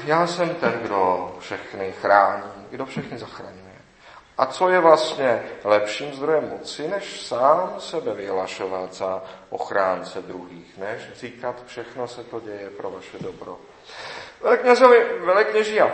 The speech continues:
farizeové říkají: „Když proti němu nezakročíme, všichni v něj uvěří a přijdou Římané a zničí nám toto svaté místo i národ.“ Není již zřejmě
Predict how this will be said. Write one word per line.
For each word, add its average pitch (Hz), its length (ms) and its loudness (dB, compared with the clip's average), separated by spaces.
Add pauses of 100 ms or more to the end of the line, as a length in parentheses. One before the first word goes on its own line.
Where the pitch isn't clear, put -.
(140)
farizeové 180 640 4
říkají: 170 640 4
„Když 170 300 0
proti 180 300 -4
němu 165 260 -4
nezakročíme, 147 1000 2
všichni 170 400 -4
v 165 80 -4
něj 117 120 -6
uvěří 151 460 -2
a 143 40 0
přijdou 143 340 -6
Římané 131 500 0
a 131 80 2
zničí 135 520 -8
nám 120 200 -2
toto - 220 -12
svaté 110 680 -4
místo - 540 -14
i 101 340 -18
národ.“ - 420 -14 (560)
Není 131 580 0
již 151 280 -6
zřejmě 139 540 -4